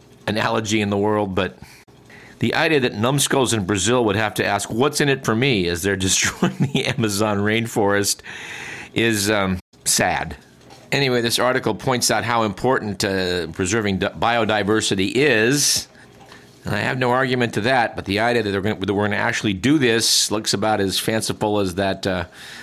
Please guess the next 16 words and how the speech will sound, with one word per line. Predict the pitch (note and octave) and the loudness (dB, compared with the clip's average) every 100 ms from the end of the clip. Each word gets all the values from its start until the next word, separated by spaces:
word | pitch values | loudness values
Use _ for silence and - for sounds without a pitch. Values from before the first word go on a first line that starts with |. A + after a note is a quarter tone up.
| - | -6
that | F#2+ | -2
idea | G2 G2+ G2+ | 0 0 0
back | G2 G2+ G2+ | 0 0 -2
in | F#2 | -4
twenty | - G#2+ G#2 | -2 -2 0
oh | G2+ G2+ | 2 2
eight | G2+ G2+ | 0 -4
that | - | -4
scientists | - G#2 G2+ F#2+ - | -2 -2 -2 -2 -2
and | F2+ | -4
economists | F2 G#2+ G#2 F#2+ F#2 | -4 -2 0 0 -2
were | F2+ | -4
gonna | E2+ E2 | -4 -2
save | - F2 D#2 | -2 -2 -2
the | |
world. | D#2 D#2+ C#2 C2 | -4 -2 -4 -8